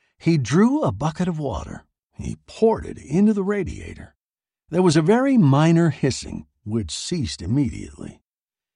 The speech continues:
He filled the radiator, reached down and worked at the pump shaft with his fingers, and with a speculative, distant look in his eyes, then straightened up. He shambled into the shed and came out,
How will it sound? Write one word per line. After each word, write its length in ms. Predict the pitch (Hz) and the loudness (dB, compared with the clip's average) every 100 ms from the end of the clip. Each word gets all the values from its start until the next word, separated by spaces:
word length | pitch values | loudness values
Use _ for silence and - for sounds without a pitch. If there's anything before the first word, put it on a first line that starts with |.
| _ | _
He 160 | 170 156 | 0 0
filled 480 | - 214 240 233 | 0 2 2 2
the 120 | 156 151 | 0 0
radiator, 640 | 185 - - 73 - - _ - | -2 -8 -12 -14 -16 -20 _ -2
reached 360 | 151 135 - | 2 2 2
down 300 | 127 120 143 | -4 0 2
and 220 | 131 113 120 | 4 4 2
worked 260 | 165 156 | 0 -2
at 120 | 147 | -10
the 80 | - | -10
pump 280 | - 143 90 | -8 -6 -6
shaft 380 | - - 120 - | -10 -14 -14 -14
with 120 | 92 | -12
his 160 | 87 - | -12 -6
fingers, 500 | 143 85 - - - _ _ _ _ - | -6 -6 -8 -14 -20 _ _ _ _ -14
and 480 | 117 156 190 208 196 | -6 -4 -2 -4 -4
with 140 | 147 | -6
a 60 | 123 | -6
speculative, 1120 | - - 160 156 147 147 147 151 147 95 82 | -8 -6 -4 -2 -2 -4 -6 -8 -8 -10 -4
distant 440 | 139 151 131 110 | -2 -2 -4 -4
look 240 | 120 165 - | -2 -2 -2
in 100 | 58 | -8
his 180 | 50 | -10
eyes, 420 | 110 53 73 117 _ _ _ _ | -14 -14 -16 -18 _ _ _ _
then 360 | 73 117 196 240 | -6 -2 0 -2
straightened 540 | - - 185 208 214 | -4 -4 -2 0 0
up. 320 | - - - _ _ _ _ _ _ _ _ | 0 -6 -16 _ _ _ _ _ _ _ _
He 200 | - 175 | 0 0
shambled 640 | 151 - 226 285 285 285 | 0 -2 0 2 0 -4
into 260 | 139 165 196 | 0 2 2
the 100 | 190 | -2
shed 340 | - 110 135 | -2 -4 -2
and 140 | 147 120 | -2 -2
came 260 | 170 175 | -6 -4
out, 280 | 175 - | -6 -10